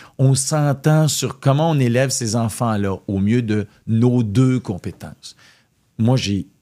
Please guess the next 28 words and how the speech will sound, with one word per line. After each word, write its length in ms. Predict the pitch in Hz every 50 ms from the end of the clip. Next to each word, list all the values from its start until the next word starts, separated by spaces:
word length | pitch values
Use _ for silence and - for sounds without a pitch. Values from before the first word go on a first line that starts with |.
| _ _
j'ai 360 | - 87 71 - 92 113 120 107
ça. 240 | - - - - - _ _ _ _ _ _ _ _ _ _ _ _ _
J'ai 240 | - 95 87 107 - -
eu, 240 | 147 143 156 147 - -
j'ai 360 | 101 87 85 92 104 110 95
ça. 320 | - - - - - - _ _ - - - - - -
Alors, 160 | - 120 123
des 100 | 117 123
fois, 160 | 117 - 185 175
je 120 | 127 120
me 100 | 110 90
disais, 180 | 85 110 131 135
si 300 | 135 - - 113 104 101
demain 320 | 117 131 143 160 180 165
je 160 | 120 98 104
meurs, 580 | 107 101 92 90 101 120 147 175 202 208 - _ _ _ _ _ _ _ _ _ _ _ _ _ _ _ _ _ _
je 220 | - - - - -
peux 200 | - - 127 120
pas 240 | - - 180 196 185
dire 520 | 131 101 92 104 117 127 131 139 143 - - _ _ _ _ -
qu'il 100 | - 95
y 0 |
a 40 |
quelque 220 | - - 95 - -
chose 260 | - 127 131 127 -
que 100 | - 107
je 140 | 98 85 90
regrette. 460 | 82 85 85 90 85 92 92 85